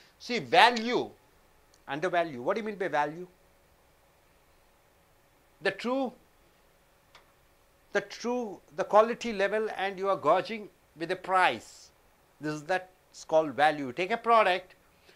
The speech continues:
you fix a price for that, that's called value. Undervalue means what? You are valuating down. Something may be of thousand rupees.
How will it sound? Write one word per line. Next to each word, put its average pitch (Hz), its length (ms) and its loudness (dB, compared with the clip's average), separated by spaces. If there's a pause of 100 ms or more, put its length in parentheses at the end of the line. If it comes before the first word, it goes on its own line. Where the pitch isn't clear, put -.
(140)
you 180 100 -4
fix 214 240 -10
a 262 60 8
price 202 480 2
for - 180 0
that, 170 340 2 (100)
that's 180 220 -6
called 214 280 2
value. 165 460 2 (300)
Undervalue 269 640 4
means 247 280 -4
what? 226 300 4 (800)
You 202 100 2
are 233 60 6
valuating 233 640 6
down. 190 400 4 (920)
Something 240 380 -2
may 254 120 6
be 262 120 2
of 254 200 8
thousand 233 420 4
rupees. 202 540 -6